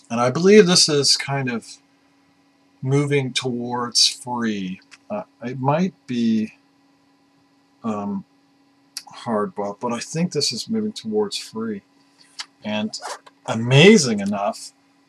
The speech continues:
this is, this is part of subscription. This is number two hundred and twenty-six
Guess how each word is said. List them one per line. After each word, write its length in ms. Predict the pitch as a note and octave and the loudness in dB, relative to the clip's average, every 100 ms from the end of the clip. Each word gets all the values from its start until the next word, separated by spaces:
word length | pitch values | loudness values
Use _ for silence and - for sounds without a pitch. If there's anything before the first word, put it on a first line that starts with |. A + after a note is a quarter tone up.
| - _ _ _ _ _ _ _ - _ _ _ - | -20 _ _ _ _ _ _ _ -20 _ _ _ -8
this 340 | C3+ G3 - | 4 4 6
is, 240 | B2 - - _ _ _ _ _ _ _ - | -2 -6 -14 _ _ _ _ _ _ _ -6
this 320 | C#3+ G3 - | 6 6 6
is 140 | C3+ - | 0 -6
part 300 | - A#2+ A#2 | -2 0 -2
of 100 | - | -2
subscription. 880 | B2+ - C#3+ - F3 G#3+ - - - _ _ _ _ _ _ _ _ _ _ _ _ _ _ _ _ _ _ _ _ _ | 6 6 6 2 4 4 2 -8 -12 _ _ _ _ _ _ _ _ _ _ _ _ _ _ _ _ _ _ _ _ _
This 220 | D3+ - | -8 -4
is 160 | D#3+ C#3 | -4 -2
number 380 | D3 C#3 C3+ B2 | -2 -2 -4 -8
two 360 | - - D#3+ | -8 0 2
hundred 240 | D#3+ D#3 C#3 | 2 0 -2
and 140 | C#3 | -4
twenty-six 880 | C3+ C#3+ C#3 C#3 - D#3 - - - | -4 -4 -4 -2 -2 -2 -2 -8 -8